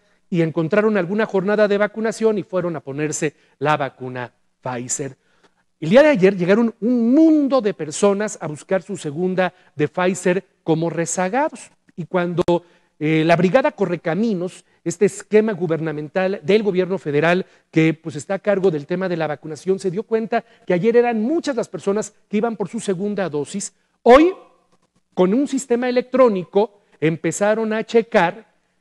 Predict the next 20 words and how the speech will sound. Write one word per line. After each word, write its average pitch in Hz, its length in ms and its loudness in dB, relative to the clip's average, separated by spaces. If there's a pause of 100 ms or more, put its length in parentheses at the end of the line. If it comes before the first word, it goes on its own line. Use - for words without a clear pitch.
que 156 120 0
muchas 180 320 -4
de 196 60 -2
esas 196 200 -8
personas 170 580 -10 (240)
estaban 180 440 -6
vacunadas 160 520 -10
originalmente 151 840 -8 (280)
con 165 300 0
CanSino 165 760 -6
y 160 100 -4
hoy 180 80 2
que 160 120 -10
fueron 175 280 -6
por 208 200 0
la 202 120 -2
segunda 160 340 -8
de 131 100 -8
Pfizer, 165 460 -8 (260)
simplemente 151 960 -2